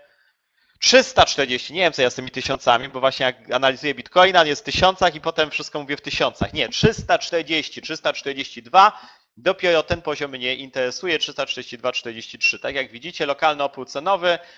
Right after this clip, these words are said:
ładny poziom techniczny. Jeżeli będzie atak, interesuje mnie pod kątem zajmowania krótkich. Na chwilę obecną idziemy bokiem, także nie szczególnie tutaj Ethereum mnie jakoś interesuje. Ważne wsparcie to jest cały czas poziom,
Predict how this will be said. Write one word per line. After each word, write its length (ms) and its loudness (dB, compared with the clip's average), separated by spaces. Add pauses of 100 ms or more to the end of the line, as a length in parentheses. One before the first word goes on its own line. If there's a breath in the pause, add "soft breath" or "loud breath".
ładny 400 8
poziom 320 -4
techniczny. 640 -2
Jeżeli 500 -4
będzie 300 0
atak, 420 0 (200)
interesuje 600 -4
mnie 100 -10
pod 160 -12
kątem 240 -8
zajmowania 400 -4
krótkich. 540 -4
Na 100 -2
chwilę 220 -2
obecną 540 -4
idziemy 340 -8
bokiem, 400 -2
także 400 -4 (460 loud breath)
nie 340 0
szczególnie 560 -6
tutaj 200 -4
Ethereum 400 -8
mnie 140 -10
jakoś 340 -4
interesuje. 600 -2
Ważne 360 2
wsparcie 400 0
to 80 -6
jest 120 -8
cały 140 -2
czas 200 -8
poziom, 440 0